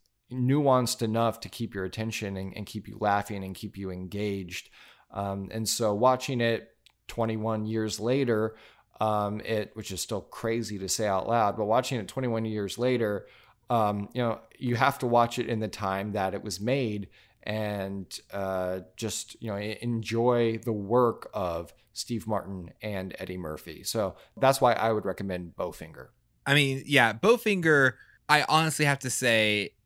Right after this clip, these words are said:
Speaker 2: is unexpectedly, like, one of my new favorite movies. And it, it's, it's largely because it is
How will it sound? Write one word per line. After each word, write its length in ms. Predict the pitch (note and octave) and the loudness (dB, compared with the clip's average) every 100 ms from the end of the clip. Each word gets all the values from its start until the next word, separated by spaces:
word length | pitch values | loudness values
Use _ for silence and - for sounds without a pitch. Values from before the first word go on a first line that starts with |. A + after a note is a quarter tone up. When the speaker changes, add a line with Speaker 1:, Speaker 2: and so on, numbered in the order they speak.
| _ _ | _ _
Speaker 2:
is 600 | A#2 A2+ A2 A2 G2 - _ - | 0 2 2 0 -2 -6 _ 0
unexpectedly, 800 | C#3 C3+ - A#2+ - A2 G#2+ G#2+ | 2 2 2 2 2 0 0 2
like, 200 | G2+ G2 | 2 0
one 140 | G#2+ | -2
of 60 | G2+ | 0
my 100 | F#2+ | 0
new 280 | F#2+ F#2+ G2 | 2 0 0
favorite 380 | G2+ F#2 F#2+ | 2 2 0
movies. 600 | E2+ F2 E2+ G#2 A#2+ C3+ - _ _ _ - | -2 -6 -4 -2 -2 -4 -8 _ _ _ -4
And 100 | C3+ | 0
it, 200 | C3 - | 0 0
it's, 360 | C#3 B2+ A2 - | 0 -2 -6 -8
it's 200 | B2+ C3 | -8 0
largely 380 | D#3+ A3 F#3+ | 4 6 4
because 540 | C#3 B2 - B2+ A#2 A2 | 0 0 2 4 4 2
it 200 | A#2 A2+ - | -4 -4 -4
is 640 | A#2+ A#2 A2+ A2 G#2+ - | -4 -2 -2 -2 -2 -6